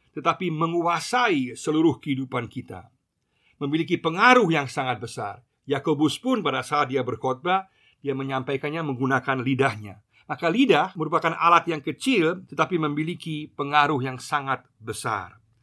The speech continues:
Para pemimpin negara-negara adidaya dengan satu kata, mereka bisa mengucapkan perang, maka akan terjadi perang di dunia ini.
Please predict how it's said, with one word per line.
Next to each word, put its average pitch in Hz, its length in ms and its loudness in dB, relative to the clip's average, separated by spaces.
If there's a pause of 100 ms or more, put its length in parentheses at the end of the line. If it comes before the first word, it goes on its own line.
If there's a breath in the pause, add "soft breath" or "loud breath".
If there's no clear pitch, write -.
(720)
Para 147 160 6
pemimpin 202 480 -4
negara-negara 160 560 2
adidaya 147 720 2
dengan 131 240 -10
satu 170 400 -6
kata, 165 400 -8
mereka 147 240 -8
bisa 131 160 -4
mengucapkan 143 560 -6
perang, 139 480 -4
maka 139 320 -4
akan 147 240 -6
terjadi 135 400 -2
perang 143 320 0
di 120 80 -8
dunia 123 240 -8
ini. 117 240 -12